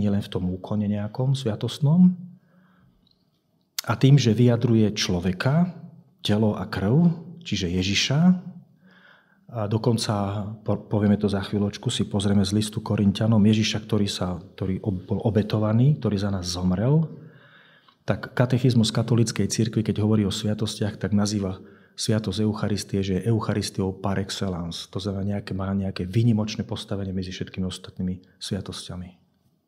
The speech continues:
My to aj tak prežívame, vieme to, cítime to, že pre nás, pre katolíkov, čo svätá Eucharistia pre nás znamená, hej, pre budovanie nášho života a vzťahu s Ježišom života viery.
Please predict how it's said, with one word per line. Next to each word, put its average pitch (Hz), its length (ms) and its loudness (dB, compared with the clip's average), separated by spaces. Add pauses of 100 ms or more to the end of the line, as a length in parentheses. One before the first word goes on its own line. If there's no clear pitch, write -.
(1000)
My 120 80 8
to 117 80 0
aj 107 160 0
tak - 160 -4
prežívame, 98 560 0
vieme 98 240 4
to, 92 160 -4
cítime 92 480 -2
to, 92 160 -8
že 90 320 -8 (480)
pre 98 160 0
nás, - 160 -6
pre 98 160 -2
katolíkov, 98 640 -4
čo 110 320 -4
svätá 98 400 -8
Eucharistia 95 640 -6
pre - 160 -8
nás 92 240 -6
znamená, 85 560 -6
hej, 92 160 -12
pre 95 160 -6
budovanie 92 560 -4
nášho 92 240 -6
života 92 560 -6 (160)
a 95 80 -8
vzťahu 95 400 -6
s - 160 -10
Ježišom 98 480 -2
života 92 400 -8
viery. 87 400 -6